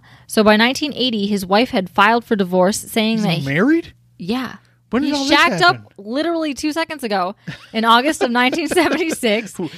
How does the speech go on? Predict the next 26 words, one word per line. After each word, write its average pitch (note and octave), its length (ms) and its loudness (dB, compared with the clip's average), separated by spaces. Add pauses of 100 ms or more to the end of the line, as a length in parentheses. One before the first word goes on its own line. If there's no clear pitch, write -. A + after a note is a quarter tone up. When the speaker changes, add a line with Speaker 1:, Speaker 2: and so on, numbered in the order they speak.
(120)
Speaker 1:
he B3 120 2
Speaker 2:
was A#3+ 100 4
in C4+ 60 6
Speaker 1:
moved D4 100 2
back D#4 200 6
to C#4 40 -4
Speaker 2:
prison. A#3 140 0
Speaker 1:
Inkster D4 360 0
with D4+ 120 0
his D#4+ 160 -6
mom, A3+ 360 0 (160)
Speaker 2:
Uh-huh. F3+ 160 0
Speaker 1:
hooked A#3 160 4
up C#4+ 120 2
with E4 140 -4
a D#4 60 -4
girl A3+ 220 4
from C#4 140 -6
high G#3+ 160 0
school, G3+ 260 -4
and G#3 80 -2
became G3+ 320 -4
a G#3+ 60 -4
father G3 320 -2
himself. A#3+ 520 0
Speaker 2:
Okay. B3 320 -4